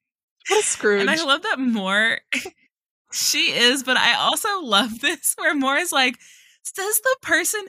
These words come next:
Speaker 2: whose pockets are overflowing with jewels when she leaves here every solstice." <laughs> I love Amren. I
Speaker 1: Oh.
Speaker 2: love her.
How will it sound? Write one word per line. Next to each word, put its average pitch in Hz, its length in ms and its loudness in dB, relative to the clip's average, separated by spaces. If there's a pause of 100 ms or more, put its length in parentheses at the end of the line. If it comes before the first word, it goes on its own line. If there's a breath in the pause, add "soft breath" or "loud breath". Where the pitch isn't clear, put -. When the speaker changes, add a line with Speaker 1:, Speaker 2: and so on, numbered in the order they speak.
(320 soft breath)
Speaker 2:
whose 330 220 -4
pockets 294 420 -4
are 349 180 -2
overflowing 262 760 2
with 247 180 -4
jewels 220 480 0
when 277 100 0
she 285 200 2
leaves 240 380 0
here 202 300 2
every 240 360 2
solstice." 226 920 0 (240)
<laughs> - 1600 -4
I 285 360 2
love 220 260 4
Amren. 185 680 2
I 220 180 2
Speaker 1:
Oh. 262 60 -2
Speaker 2:
love 190 300 0
her. 208 360 2